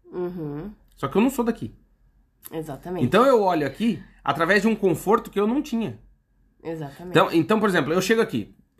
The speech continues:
Speaker 2: eu nunca vou esquecer, em dois mil e quatorze, chego pra fazer o mestrado. Eu chego aqui, puta, universidade organizadinha, ar-condicionadinho, luzinha de led, tudo limpinho, bonitinho, tudo funciona. E eu, não tô dizendo que no Brasil não tem universidade que funcione, mas aqui é universidade pública, tô falando federal, né?
Speaker 1: Uhum.
Speaker 2: E eu,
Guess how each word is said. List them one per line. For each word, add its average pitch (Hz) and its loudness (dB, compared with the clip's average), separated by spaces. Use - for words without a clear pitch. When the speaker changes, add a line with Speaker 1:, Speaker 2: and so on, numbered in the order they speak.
Speaker 2:
eu 220 0
nunca 226 0
vou 392 -2
esquecer, - -2
em 104 0
dois 113 0
mil 156 2
e - 0
quatorze, 139 0
chego 147 -2
pra - -12
fazer 147 0
o 147 2
mestrado. 143 -2
Eu 202 0
chego 370 -4
aqui, 294 -6
puta, 285 -8
universidade 170 -4
organizadinha, 165 -4
ar-condicionadinho, 151 -6
luzinha 127 2
de 127 -2
led, 143 0
tudo 123 -6
limpinho, 147 -4
bonitinho, 143 0
tudo 131 -4
funciona. 143 0
E 175 -8
eu, 190 0
não 190 -4
tô 170 -2
dizendo 254 -2
que 247 2
no 208 2
Brasil 160 2
não 226 2
tem 220 0
universidade 165 0
que - -20
funcione, 127 -2
mas 104 -6
aqui 110 -8
é - -4
universidade 170 -2
pública, 294 2
tô - -20
falando 135 -6
federal, 208 0
né? 277 -8
Speaker 1:
Uhum. 175 -12
Speaker 2:
E 254 -4
eu, 320 -2